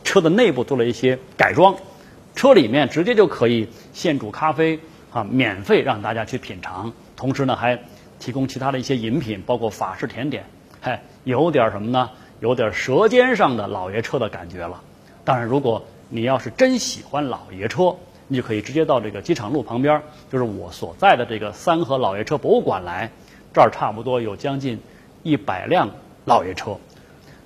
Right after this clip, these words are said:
那么从这个传奇的阿斯顿马丁，到意大利血统的超跑阿尔法罗密欧，再到世界上最好的汽车劳斯莱斯，不仅可以饱眼福，还能够长见识。呃，我还听说目前呢，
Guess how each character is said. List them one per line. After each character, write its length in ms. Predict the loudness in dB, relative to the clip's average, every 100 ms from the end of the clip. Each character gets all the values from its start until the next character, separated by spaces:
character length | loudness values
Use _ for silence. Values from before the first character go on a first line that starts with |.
| -8
那 100 | 0
么 80 | 2
从 160 | 2 2
这 120 | 4
个 100 | 2
传 240 | 2 0
奇 140 | 0 2
的 180 | 2 4
阿 140 | 0
斯 80 | 2
顿 140 | 0
马 180 | 0 -2
丁， 260 | 2 2 2 -8 -20 -20 2
到 160 | 4 4
意 120 | 4
大 140 | 4
利 180 | 4 0
血 200 | -2 -2
统 160 | -2 -2
的 240 | 0 -2 -6 -12
超 220 | 2 4
跑 320 | 4 -2 -6 -10 -2
阿 80 | 4
尔 160 | 4 4
法 220 | 0 0
罗 160 | 0
密 100 | 2
欧， 240 | 4 4 2 -6 -20 -12 2
再 180 | 4
到 180 | 8 6
世 200 | 4 2
界 120 | 2
上 220 | 2 0 -2
最 320 | 0 2 2
好 300 | 0 -8 -6
的 100 | -6
汽 220 | -2 -4
车 260 | 0 0 0 -6 -8
劳 200 | 0 0
斯 120 | 0
莱 160 | -4 -6
斯， 280 | -8 -8 -10 -16 -20 -20 -20 -2
不 120 | 2
仅 160 | 4 4
可 120 | 4
以 120 | 0
饱 200 | 4 4
眼 160 | 4 0
福， 160 | -10 -10 -10 -12
还 160 | -8 -6
能 140 | -4
够 100 | -4
长 180 | -4 -6
见 240 | -6 -6 -8
识。 160 | -12 -16 -20 -20 -20 -20 -20 -20 -10
呃， 380 | -4 0 0 -2
我 100 | 4
还 140 | 4
听 120 | 4
说 120 | 0 0
目 180 | 0
前 300 | -2 -4 -2
呢， 180 | -2 -2